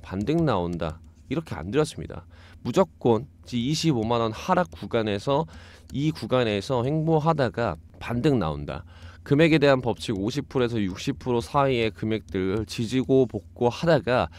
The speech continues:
반등 나온다. 분명히 말씀을 드렸습니다. 그렇기 때문에 이 구간에서 여러분들한테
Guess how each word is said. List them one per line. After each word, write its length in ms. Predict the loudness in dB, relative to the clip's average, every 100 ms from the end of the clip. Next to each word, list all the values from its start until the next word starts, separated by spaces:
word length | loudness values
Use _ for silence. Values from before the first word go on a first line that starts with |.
| -18 -16
반등 460 | -10 -4 0 2 2
나온다. 300 | 2 0 -4
분명히 360 | -6 -2 0 0
말씀을 400 | -2 -6 -10 -8
드렸습니다. 720 | -4 -6 -6 -10 -12 -16 -18 -20 -20 -20 -6
그렇기 320 | 0 2 2
때문에 300 | 2 2 2
이 120 | -2 -6
구간에서 580 | -6 0 0 0 -2
여러분들한테 920 | -2 -2 -2 -4 -4 -4 -2 -2 -2